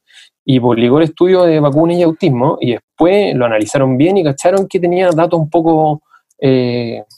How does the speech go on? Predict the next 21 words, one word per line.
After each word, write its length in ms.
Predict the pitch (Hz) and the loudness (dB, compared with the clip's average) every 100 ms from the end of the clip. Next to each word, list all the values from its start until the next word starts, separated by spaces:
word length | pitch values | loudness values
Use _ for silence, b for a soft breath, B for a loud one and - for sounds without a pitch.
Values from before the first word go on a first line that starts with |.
| _ | _
que 100 | 123 | -2
no 100 | 131 | 0
concordaban 480 | 143 131 123 147 151 | 0 0 0 2 2
mucho, 400 | 165 190 - 180 | 0 -2 -2 -2
fueron 260 | - 143 | 0 0
a 40 | 139 | 0
la 60 | |
revisión 520 | 131 117 110 175 208 233 | 0 -2 -4 -2 -2 -4
y 140 | 135 | -6
los 160 | 120 110 | -4 -2
datos 180 | 135 135 | -2 -2
eran 160 | 135 | -4
absolutamente 600 | 123 - 120 123 135 139 | -6 -6 -6 -2 -4 -4
falsos. 380 | 143 143 143 - _ _ b b b _ _ _ _ _ _ - | -6 -6 -6 -12 _ _ b b b _ _ _ _ _ _ -8
El 140 | 110 | -2
gallo 140 | 127 | 0
había 220 | 127 131 127 | 2 2 0
falsificado 520 | 135 - 113 110 123 | -2 -4 -4 -2 0
todos 140 | 127 | 0
los 100 | 135 | 0
datos. 180 | 131 - | -2 -4